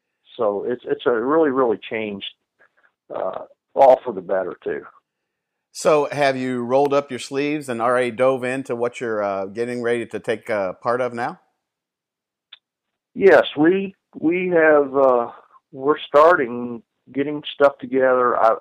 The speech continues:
Speaker 1: I'm getting stuff together on our pitchers, uh, bullpen coach, Mac Jenkins, who was, he's been there for four years,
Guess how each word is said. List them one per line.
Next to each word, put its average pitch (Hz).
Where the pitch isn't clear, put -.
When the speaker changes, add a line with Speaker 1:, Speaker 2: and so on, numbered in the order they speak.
Speaker 1:
I'm 123
getting 151
stuff 143
together 127
on 120
our 113
pitchers, 127
uh, 117
bullpen 120
coach, 117
Mac 117
Jenkins, 113
who 120
was, 110
he's 123
been 117
there 107
for 117
four 127
years, 110